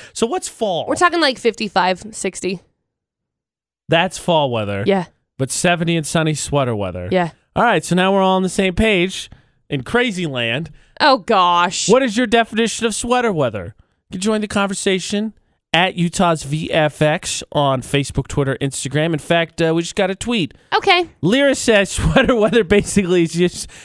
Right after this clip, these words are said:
Speaker 1: exists year-round. It's flippin' cold <laughs> inside.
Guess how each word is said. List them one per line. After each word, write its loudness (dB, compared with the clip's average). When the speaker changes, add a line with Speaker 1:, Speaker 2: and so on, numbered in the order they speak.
Speaker 1:
exists -2
year-round. 0
It's 0
flippin' -2
cold 0
<laughs> -2
inside. 0